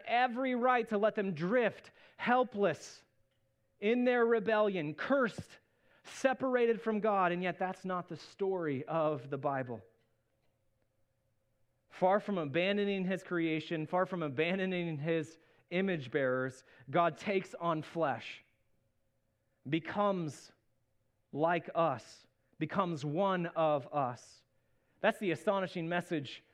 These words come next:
of Christmas, as John describes it in the beginning of his gospel. "In the beginning was the Word, and the Word was with God, and the Word was God. He was in the beginning with God.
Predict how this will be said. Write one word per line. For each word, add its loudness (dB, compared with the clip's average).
of -4
Christmas, -4
as 0
John 2
describes -2
it -4
in -4
the -2
beginning -4
of -8
his -8
gospel. -8
"In -4
the 0
beginning -2
was -2
the -2
Word, -2
and -2
the 0
Word 0
was -2
with -2
God, 2
and -4
the -4
Word 0
was 0
God. -2
He -2
was -2
in 0
the 0
beginning -2
with -6
God. -2